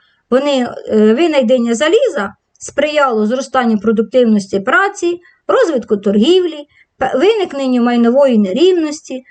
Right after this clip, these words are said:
переходу від родової до сусідської общини і виникнення держави. Також ми з вами проговорили, що на території України в той час заселяли різні племена. Це були кімерійці, скіфи,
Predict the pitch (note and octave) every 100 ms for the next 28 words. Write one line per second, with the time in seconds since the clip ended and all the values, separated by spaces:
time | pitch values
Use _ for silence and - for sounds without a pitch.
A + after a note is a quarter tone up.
0 | _ _ C4 G4 A4 E4 C4+ B3+ A#3+ B3+
1 | B3 C4 B3 G#3+ G3 F#3+ D#4 G4 G4 D#4+
2 | D#4 D4 - D4+ C#4+ D4 - _ - D4+
3 | G4+ - G#3 A#3+ C4+ B3+ C4 C4 B3+ -
4 | - A#3 G3 E3 - - _ _ _ _
5 | _ F#4+ G#4+ C5+ G#4 F4+ D#4+ F#4 E4 E4
6 | D4 D4+ C#4+ G#3 G#3+ B3 B3+ - D#4 D#4
7 | D#4 E4+ E4+ G4 F4+ D4+ - B3+ A#3+ G#3+
8 | A#3 D4 F4+ - E4 - E4 E4 - -
9 | B3 C4 C4 A3+ A#3 D4 C4+ A#3+ A3 C4
10 | C4+ E4 F4 D4 G3 _ _ _ _ _
11 | - G4+ C#4+ C4 B3 - F#4+ F#4 B3+ A3
12 | G#3 F#3+ E4+ - _ _ - - D#4 C#4
13 | - D#4+